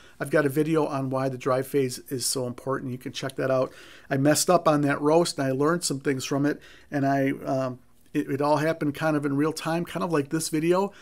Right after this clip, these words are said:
So you'll get to see my mistakes, and, and talk, we talk about it. So check that video out.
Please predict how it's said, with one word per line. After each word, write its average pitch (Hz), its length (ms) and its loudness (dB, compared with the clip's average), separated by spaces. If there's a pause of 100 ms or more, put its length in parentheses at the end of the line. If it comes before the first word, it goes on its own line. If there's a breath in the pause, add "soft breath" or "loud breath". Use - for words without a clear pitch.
(260 loud breath)
So - 160 0
you'll 147 200 6
get 147 180 -6
to 147 60 -8
see 156 200 -2
my 143 200 0
mistakes, 151 520 -2
and, 127 320 -8
and 123 240 -8
talk, 156 280 -4 (100)
we 135 140 -8
talk - 280 -4
about 120 220 -8
it. - 160 -10
So 123 220 -4
check - 240 -4
that 147 160 -4
video 127 280 0
out. - 200 -6